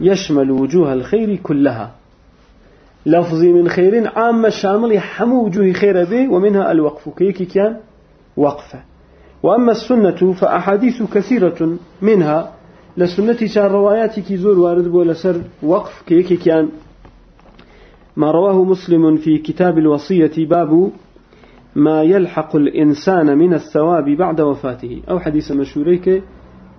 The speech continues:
إنسان دواي وفاتي خوي چه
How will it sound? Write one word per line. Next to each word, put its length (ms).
إنسان 440
دواي 220
وفاتي 480
خوي 400
چه 140